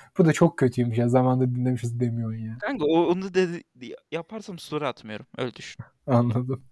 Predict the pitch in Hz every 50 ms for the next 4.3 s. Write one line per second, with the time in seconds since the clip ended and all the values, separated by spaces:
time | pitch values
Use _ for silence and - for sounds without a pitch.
0 | _ _ 117 123 131 - 143 - - - - - - 151 147 156 175 185 196 185
1 | - 175 170 180 185 165 127 117 120 117 123 131 127 117 110 104 - - 110 104
2 | 104 101 - - _ 117 117 117 117 113 - - 104 - - - - 117 113 110
3 | 107 - _ _ _ _ _ _ _ _ _ _ _ _ _ _ - - _ _
4 | - 135 185 202 190